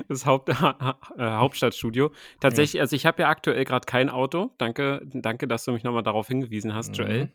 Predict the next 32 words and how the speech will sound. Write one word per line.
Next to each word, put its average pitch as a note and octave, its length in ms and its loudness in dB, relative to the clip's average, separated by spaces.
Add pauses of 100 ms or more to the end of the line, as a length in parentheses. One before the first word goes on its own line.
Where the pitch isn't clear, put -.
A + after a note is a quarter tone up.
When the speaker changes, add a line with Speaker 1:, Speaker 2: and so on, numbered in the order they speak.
(140)
Speaker 1:
Ähm, A2+ 400 2
Speaker 2:
Mhm. B2 100 -2 (880)
Speaker 1:
ähm, A#2 380 2
und B2+ 140 2
selbst A#2+ 280 4
wenn, C3 180 4
dann B2+ 160 2
wü-, C#3 180 0
wäre C3+ 240 4
mir C3+ 160 4
sowas A#2+ 420 -2
wie A#2+ 120 -2
mit A#2 180 -2 (140)
zwölf A#2+ 320 -2
Stunden B2 340 -2
am G#2 140 -4
Tag A2 260 -6
fahren, A#2 320 -2
wäre A2+ 220 0
mir C3 260 0
auf A#2 140 -4
jeden B2 100 -2
Fall A2+ 140 -4
nicht B2+ 180 -4
passiert. - 640 -8
<laughs> - 1300 -8
Hast C3+ 180 2
du E3+ 100 4
keine D#3 220 4
Pause D#3 440 0
zwischendurch G3 520 0
gemacht? G3+ 460 -2